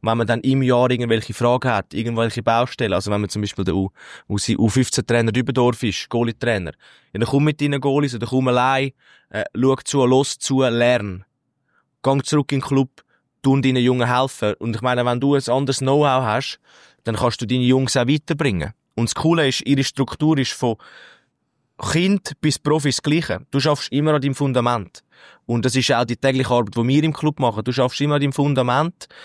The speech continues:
weil das ist das, was dir schlussendlich, äh, so ein bisschen Substanz gibt.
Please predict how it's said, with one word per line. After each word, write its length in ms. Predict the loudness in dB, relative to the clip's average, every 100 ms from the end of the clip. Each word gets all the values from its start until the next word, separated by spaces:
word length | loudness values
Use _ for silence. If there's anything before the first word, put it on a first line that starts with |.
| -20 _
weil 120 | 0
das 200 | 2 2
ist 140 | -2 0
das, 200 | 0 0
was 120 | -2
dir 200 | 0 0
schlussendlich, 560 | -2 -2 -2 -2 -4 -4 -8 _
äh, 140 | -4
so 160 | -2 -2
ein 80 | 0
bisschen 140 | -2 -4 -20 -20 -16 -2
Substanz 600 | -2 0 0 2 0 -2
gibt. 340 | -4 -6 -20